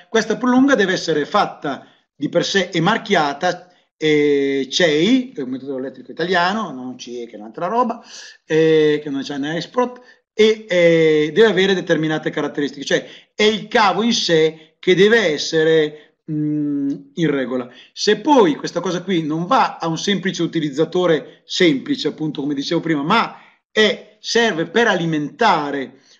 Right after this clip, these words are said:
un complesso, eh, diciamo, elettrico, quindi una serie di utilizzatori e di sottoutilizzatori, mi spiego, se ad esempio deve alimentare un, eh,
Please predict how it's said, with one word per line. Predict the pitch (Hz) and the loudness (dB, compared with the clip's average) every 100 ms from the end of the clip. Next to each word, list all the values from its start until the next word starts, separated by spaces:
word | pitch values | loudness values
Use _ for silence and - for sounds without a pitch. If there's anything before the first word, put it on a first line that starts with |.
| _ | _
un | 196 196 180 160 - | -2 0 0 -2 2
complesso, | 254 226 - 214 180 - - 156 135 131 - | 4 4 4 2 2 -2 -2 -2 -2 -6 -6
eh, | 143 139 135 - - _ _ | -4 -2 -4 -8 -18 _ _
diciamo, | 143 - 185 170 156 - | -8 0 0 0 -6 0
elettrico, | 196 180 - 147 160 165 | 2 2 -2 -6 -4 -4
quindi | 180 214 160 151 - _ - | -2 0 0 -2 -6 _ -6
una | 170 160 | -2 2
serie | 240 240 190 156 147 | 2 2 2 -2 -2
di | 196 | -2
utilizzatori | 202 170 156 131 165 - 226 233 175 139 - - _ _ 190 | -4 -4 -8 -4 -4 2 6 6 6 0 -4 -20 _ _ 0
e | 180 | 0
di | 151 | 0
sottoutilizzatori, | 175 226 - 170 175 160 143 165 233 208 143 | -2 -2 -2 -6 -4 -4 -4 -2 4 4 2
mi | 139 | -2
spiego, | 135 - 214 160 135 123 - - | -6 -2 2 4 2 -4 -6 -20
se | - 180 | -6 -4
ad | |
esempio | 175 220 247 180 | -2 -2 0 0
deve | 220 214 | 2 0
alimentare | 165 151 143 190 196 170 - | 0 -4 -2 2 2 2 -2
un, | 180 190 | -6 -4
eh, | 175 160 - 143 139 135 135 131 127 | -4 -6 -8 -8 -6 -6 -6 -6 -8